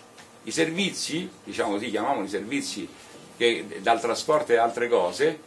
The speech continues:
devono essere statali, non devono costare niente, perché li doveva pagare la comunità prima, in base ai propri redditi,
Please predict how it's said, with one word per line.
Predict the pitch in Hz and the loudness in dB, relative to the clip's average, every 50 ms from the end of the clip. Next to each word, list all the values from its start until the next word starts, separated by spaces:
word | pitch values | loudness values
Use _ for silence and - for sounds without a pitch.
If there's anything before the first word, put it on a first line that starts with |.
| - - - - | -20 -20 -20 -8
devono | - 165 208 214 214 220 | -2 0 2 4 4 6
essere | 240 240 - - 143 123 | 6 6 4 2 0 -2
statali, | - - - - 208 - - 165 165 143 - - - - - - - - - - - - - - - - - - - - - - - - - - - - - | -4 0 2 4 4 4 4 2 0 0 -4 -8 -12 -16 -16 -14 -14 -14 -14 -14 -16 -20 -20 -20 -20 -20 -20 -20 -20 -20 -20 -20 -20 -20 -20 -20 -20 -12 -6
non | - 170 202 | -4 2 6
devono | 214 233 226 196 160 | 8 8 8 6 4
costare | 143 139 143 - 214 180 123 104 | 2 0 2 4 4 4 4 2
niente, | 110 135 156 131 87 - - - - - - - - - - - - - - - - - - - - | 0 0 -2 -2 -4 -6 -12 -14 -14 -14 -14 -16 -16 -18 -18 -20 -20 -20 -20 -20 -20 -20 -10 -4 -2
perché | 190 190 185 233 233 | 0 2 4 4 4
li | 214 196 | 6 6
doveva | 202 196 202 190 | 8 8 10 10
pagare | 196 208 208 214 180 151 139 131 139 | 10 10 12 12 10 10 10 8 6
la | 156 170 170 | 6 6 6
comunità | 196 196 196 202 196 202 190 220 208 190 | 4 2 0 0 0 4 8 8 8 8
prima, | - 165 185 185 156 - - - - - - - - - - - - - - - - - - - - - - | 8 4 0 0 -2 -2 -4 -6 -8 -10 -12 -16 -20 -20 -20 -20 -20 -20 -20 -20 -20 -20 -20 -20 -20 -16 -8
in | - 120 151 180 180 | -4 -2 0 0 6
base | 180 202 202 226 240 247 - - 233 240 226 233 - | 10 10 12 12 10 8 8 10 10 10 10 8 6
ai | - 170 165 | 4 4 4
propri | - 190 190 196 202 202 196 202 - - | 4 2 2 4 4 4 2 0 -2 2
redditi, | 139 143 139 123 117 117 127 127 123 131 135 135 | 6 6 6 6 4 0 -8 -10 -8 -10 -10 -12